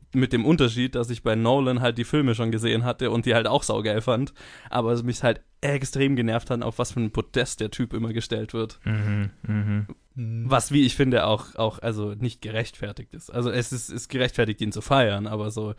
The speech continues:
Speaker 1: der neue Messias ist halt irgendwie was anderes.
Speaker 2: Tatsächlich hatte ich ewig nicht so viel mit Filmgeeks so viel zu tun, dass ich jetzt, äh, da einen Trend irgendwie gesehen hätte, dass, äh,
Speaker 1: Mhm.
Speaker 2: Christopher Nolan in meiner Gegenwart groß gehypt wird.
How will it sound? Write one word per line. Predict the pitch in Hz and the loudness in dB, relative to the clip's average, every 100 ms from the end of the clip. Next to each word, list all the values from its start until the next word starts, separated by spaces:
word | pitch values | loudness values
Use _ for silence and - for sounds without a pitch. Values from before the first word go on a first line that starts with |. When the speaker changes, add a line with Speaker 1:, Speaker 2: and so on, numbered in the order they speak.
| - - | -12 -4
Speaker 1:
der | 120 | 0
neue | 110 117 117 | 2 4 6
Messias | 107 107 131 131 123 117 | 4 2 4 6 4 2
ist | - | -4
halt | 110 107 | -4 -2
irgendwie | 107 107 - | -6 -8 -10
was | 113 | -12
anderes. | - - - - _ - | -14 -18 -20 -20 _ -4
Speaker 2:
Tatsächlich | 120 135 151 131 | 0 4 4 4
hatte | 135 | 4
ich | 147 - | 4 2
ewig | 131 147 135 - | 4 4 2 -2
nicht | 82 110 131 165 | -4 4 6 6
so | - 135 | 6 4
viel | 156 156 | 6 6
mit | 139 131 | 6 4
Filmgeeks | - 143 147 135 120 113 147 135 - - - - | 4 4 4 0 -2 -2 0 0 0 0 0 -2
so | - 117 131 | -6 0 0
viel | 139 160 151 | 2 4 4
zu | - | 4
tun, | 117 143 143 135 | 0 2 4 6
dass | 120 117 | 6 6
ich | 120 | 4
jetzt, | 123 - - - | 2 2 -4 2
äh, | 117 117 113 110 107 | 6 6 6 4 4
da | 117 | 4
einen | 117 | 4
Trend | - 123 123 | 4 6 6
irgendwie | 110 110 110 104 | 4 2 2 4
gesehen | 107 110 110 | 4 6 6
hätte, | 107 104 | 4 4
dass, | 101 104 - | 4 2 0
äh, | - 110 | -4 0
Speaker 1:
Mhm. | |
Speaker 2:
Christopher | 123 110 113 110 | 2 4 4 4
Nolan | 107 110 110 | 6 8 6
in | 107 | 6
meiner | 110 110 | 6 6
Gegenwart | 110 110 110 104 | 6 4 4 2
groß | - 110 - | 4 2 2
gehypt | 104 113 - | 4 4 2
wird. | 107 101 | -4 -6